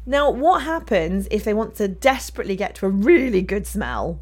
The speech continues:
a smell that they can't possibly ignore, and it is out of reach, they want to get to it?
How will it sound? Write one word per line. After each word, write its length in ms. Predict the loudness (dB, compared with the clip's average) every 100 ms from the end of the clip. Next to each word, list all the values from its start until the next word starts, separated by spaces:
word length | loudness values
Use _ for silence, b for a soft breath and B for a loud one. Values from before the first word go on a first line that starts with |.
| -12
a 40 |
smell 240 | -4 -2
that 40 | -2
they 100 | -4
can't 280 | -4 -6 -6
possibly 840 | -4 -2 -2 -4 -2 -2 -2 -2
ignore, 680 | -4 -2 -4 -2 -4 -4 -6 b b b _
and 280 | -2 -2 -2 -6 -6
it 160 | -2
is 200 | 0 0
out 220 | -2 -4
of 100 | -6
reach, 220 | -6 -6 -6
they 80 |
want 160 | -8 -8
to 80 | -10
get 200 | -12 -12
to 100 | -14
it? 180 | -16